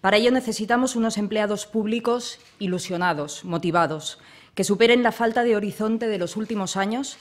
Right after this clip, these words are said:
y que trabajen con convicción para los intereses de la sociedad. Ellos tienen esa vocación de servicio público y desde los poderes públicos, desde el Gobierno de España,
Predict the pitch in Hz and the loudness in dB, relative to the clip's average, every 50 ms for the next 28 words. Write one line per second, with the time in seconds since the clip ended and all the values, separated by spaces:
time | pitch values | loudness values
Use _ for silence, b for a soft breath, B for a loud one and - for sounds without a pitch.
0 | B B B B B B - 202 - 208 202 208 196 190 190 208 202 - 240 240 | B B B B B B -6 -2 0 0 2 4 4 6 6 4 2 2 -2 -2
1 | 226 220 196 180 185 180 185 180 170 170 170 - - 214 202 214 233 247 254 - | -2 0 -2 -2 0 -2 -2 -2 -2 -6 -6 -4 -2 0 0 0 0 -4 -8 -12
2 | - _ _ _ - 190 185 175 165 170 165 - 175 165 151 180 175 180 170 - | -20 _ _ _ -2 0 0 2 0 -2 -4 -4 -6 -4 -4 -2 -4 -4 -4 -6
3 | 196 190 185 - - _ _ - 175 165 175 160 160 - - 160 - - 160 151 | -8 -8 -8 -10 -12 _ _ -12 -6 -4 -4 -4 -4 -6 -8 -12 -10 -10 -8 -6
4 | 147 147 143 143 - _ b b b b b b b b - 190 190 202 190 - | -6 -6 -8 -10 -16 _ b b b b b b b b -2 0 0 0 -2 -2
5 | - - 233 226 240 240 226 208 185 - 180 175 180 180 170 170 - - 208 202 | -2 0 0 2 2 0 -2 -4 -4 -4 -4 -4 -4 -4 -4 -6 -4 -2 -2 -2
6 | 196 196 202 - _ - 160 170 - - 170 170 185 226 220 - 196 170 - 180 | -2 -4 -10 -14 _ -12 -10 -10 -8 -8 -8 -6 -6 -8 -6 -6 -8 -8 -6 -6
7 | 175 175 185 185 185 202 196 202 B B B B B B B B B 196 180 170 | -8 -6 -6 -6 -6 -6 -8 -8 B B B B B B B B B -4 0 0
8 | 175 151 156 170 165 160 156 - - 151 165 156 - - 170 165 190 202 208 202 | 0 2 2 0 0 0 -2 -6 -8 -8 -8 -8 -6 -4 -2 -2 0 -2 -2 -4
9 | - 214 196 190 208 202 208 214 208 180 175 151 170 156 147 156 156 170 190 196 | -6 -6 -6 -4 -4 -6 -6 -6 -6 -6 -6 -6 -6 -6 -6 -6 -4 -2 -2 -2
10 | 208 214 214 190 170 - - 185 175 170 170 170 165 | -2 -2 -4 -4 -4 -4 -4 -4 -2 -2 -2 -6 -8